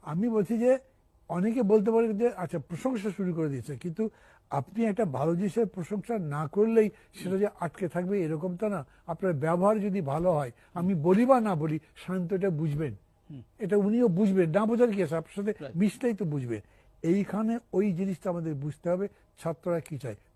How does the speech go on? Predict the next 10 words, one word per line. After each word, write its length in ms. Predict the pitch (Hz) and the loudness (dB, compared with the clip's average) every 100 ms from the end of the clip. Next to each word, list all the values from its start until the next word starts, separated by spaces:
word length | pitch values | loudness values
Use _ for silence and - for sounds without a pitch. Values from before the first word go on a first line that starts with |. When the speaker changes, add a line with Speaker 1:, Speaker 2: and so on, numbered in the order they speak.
| _ | _
Speaker 1:
কোনো 300 | - 190 247 | 0 2 4
ক্রমেই 460 | 233 - 185 147 110 - _ _ - | 2 0 0 2 -4 -10 _ _ -2
তেরো 300 | 185 220 190 | 4 6 6
হাজার 300 | 196 196 175 - | 4 2 0 -2
ছাত্রছাত্রী 720 | 170 - 160 156 151 - 113 - _ 156 | -8 -6 -10 -8 -10 -10 -14 -14 _ -10
বা 80 | |
শিক্ষার্থী 760 | 147 - 190 - 160 143 160 156 - _ _ | -8 -6 -8 -6 -6 -6 -6 -8 -10 _ _
শিবির 480 | - - 165 147 143 - | -18 -4 -2 0 -2 -6
করে 260 | 123 113 | -8 -8
না। 260 | 101 98 82 | -10 -12 -16